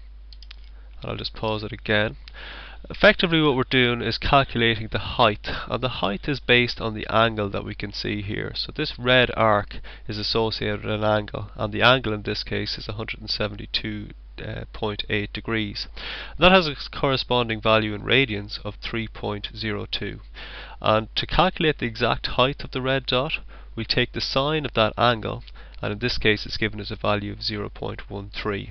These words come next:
and that corresponds to the height of this red dot. And I've shown the, uh, axis here, so this is the height axis, and we've got a value, maximum value of one, a minimum value of minus one,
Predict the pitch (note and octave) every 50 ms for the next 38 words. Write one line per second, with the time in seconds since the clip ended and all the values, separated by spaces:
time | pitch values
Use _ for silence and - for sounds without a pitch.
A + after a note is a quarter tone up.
0 | G2+ - - - A#2 C#3 C#3+ - - - B2 A2+ A2 - - - A2+ G#2 G2+ -
1 | - G#2 G#2+ G#2+ - - - A2+ G#2+ G#2+ - - - - - - - - - -
2 | - - - G#2 G#2+ - - - G2+ - - - G2+ G#2 G2+ - - - G#2 G2+
3 | G#2+ - - - - - - - - - - - B2+ C3 - - - G3 G3+ G3
4 | F#3 E3+ D3+ B2 - - - - - - - - A#2 A#2 A2+ A2 - - - B2
5 | C3+ C#3 - - - G#2 G#2 - - - - - - - - - - - - -
6 | - - - - - A#2 G#2+ G#2 A2+ C#3 - - - - - - - - - A#2
7 | - A#2 - A2+ G#2+ - - A2 G#2+ - - A#2 A2 G#2 - - A#2 G#2+ G2+ -
8 | - - A2 C3+ D3+ - - - - - - - - - - A2 A2 G#2+ G#2+ G#2+
9 | G#2+ - - - A#2 A2+ A2+ - B2+ B2+ B2 A#2+ C#3+ C#3 C#3+ C#3+ C3+ C3 B2+ A#2
10 | - - - A#2 B2 C#3+ E3+ - - D3 C3+ B2+ A#2 A#2 A2+ A2+ G#2+ G#2 G2+ G2
11 | G2+ G#2 G#2 G#2 G2+ G#2 C3+ C#3+ - - - - - - - - A2 G#2+ A2 A#2
12 | B2 C3+ A#2+ A#2+ A2 G#2 A2 G#2+ G#2 G#2 G2+ G2+ G2 - A2 G#2 A2+ B2 C3 A#2
13 | G#2 - - - - G2+ G#2 G2+ G#2